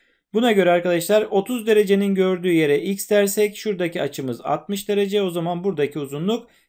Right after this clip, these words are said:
x kök üç olacak. Bizden A C uzunluğunu istemiş. O zaman otuzun karşısı x ise doksanın karşısı burası iki x olacak.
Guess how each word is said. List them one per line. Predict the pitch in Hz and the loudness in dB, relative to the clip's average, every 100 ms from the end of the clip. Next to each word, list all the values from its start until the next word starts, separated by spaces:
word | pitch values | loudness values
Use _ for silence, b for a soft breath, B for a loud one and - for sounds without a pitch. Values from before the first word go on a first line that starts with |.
| _ | _
x | - 220 208 - | -6 -6 -6 -6
kök | 180 165 220 | -2 -2 -2
üç | 226 | -10
olacak. | 208 165 139 120 107 B B _ | -4 0 0 2 -2 B B _
Bizden | 170 175 208 247 - | -6 0 2 0 2
A | 180 196 | 4 4
C | 208 247 | 2 -2
uzunluğunu | 208 190 180 175 180 | 0 -2 -2 -2 -2
istemiş. | 170 - 160 196 240 - b _ | -4 -2 -2 -2 -4 -10 b _
O | - | -2
zaman | 208 214 202 185 | 0 0 -2 -4
otuzun | 175 202 226 | -6 -6 -4
karşısı | 214 202 190 - | 0 2 0 -4
x | 202 190 175 | -10 -8 -6
ise | 185 | -2
doksanın | 185 190 202 202 | -2 -2 -4 -4
karşısı | 190 165 165 - 208 | 0 0 0 -6 -4
burası | 165 160 233 | -2 -4 -6
iki | 240 165 208 | -10 -8 -8
x | 214 - | -6 -2
olacak. | 160 131 110 98 | 0 0 -2 -4